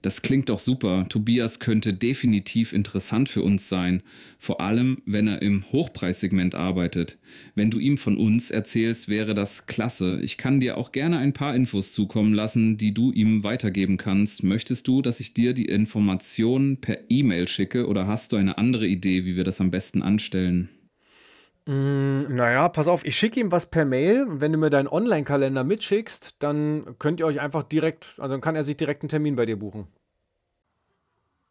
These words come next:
Speaker 1: Klingt nach einem Plan. Ich schick dir gleich meinen Online-Kalender per E-Mail. Dann kann Tobias sich direkt einen Termin bei mir buchen.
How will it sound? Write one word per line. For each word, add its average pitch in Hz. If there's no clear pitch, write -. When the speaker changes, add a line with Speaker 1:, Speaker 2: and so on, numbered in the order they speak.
Speaker 1:
Klingt 113
nach 107
einem 95
Plan. 98
Ich -
schick 123
dir 104
gleich 95
meinen 92
Online-Kalender 95
per -
E-Mail. 92
Dann 92
kann 107
Tobias 110
sich 101
direkt 104
einen 92
Termin 104
bei 92
mir 104
buchen. 113